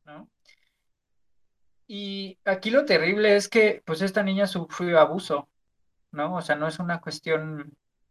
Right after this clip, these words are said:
no es una cuestión que ella quisiera, por lo menos no conscientemente, y, y, y no me atrevo a decir que, que sea consciente, este, o inconsciente, porque no lo sé, o sea, hay muchos factores que están de por medio en donde yo no puedo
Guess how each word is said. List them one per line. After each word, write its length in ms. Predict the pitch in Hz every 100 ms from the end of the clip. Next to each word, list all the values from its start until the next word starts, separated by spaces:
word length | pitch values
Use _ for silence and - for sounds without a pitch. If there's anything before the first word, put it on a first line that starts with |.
| _ _ _ _ _
no 160 | 165 160
es 80 |
una 260 | 170 170 165 _
cuestión 420 | 160 156 - 160
que 140 | 170 160
ella 220 | 156 151
quisiera, 840 | - 123 - 160 160 147 147 151 _ _ _ -
por 120 | 151
lo 100 | 147
menos 240 | 156 160
no 140 | 156 160
conscientemente, 840 | 160 156 151 151 147 143 143 165 175
y, 200 | 151 151
y, 400 | 143 139 170 156
y 20 |
no 140 | 147 147
me 100 | 151
atrevo 300 | 151 156 147
a 60 | 143
decir 380 | 143 - 139 -
que, 260 | 151 - _ _ _ _ _
que 100 | -
sea 180 | 131 127
consciente, 680 | 143 123 156 147 165 226 _ _ _ _ _ _
este, 680 | 156 143 139 - _ 147 147
o 140 | 147 139
inconsciente, 640 | 139 165 - 156 151 160
porque 260 | 156 143 143
no 160 | 147
lo 140 | 151 143
sé, 260 | - 165
o 60 | 156
sea, 140 | 156 143
hay 80 |
muchos 300 | 147 147 160
factores 340 | 147 - 160 160
que 60 |
están 220 | - 151 147
de 60 | 151
por 160 | 151
medio 320 | 151 147 160
en 120 | 160 143
donde 280 | 139 139 139
yo 100 | 143
no 180 | 143
puedo 600 | - 143 139 139 135 -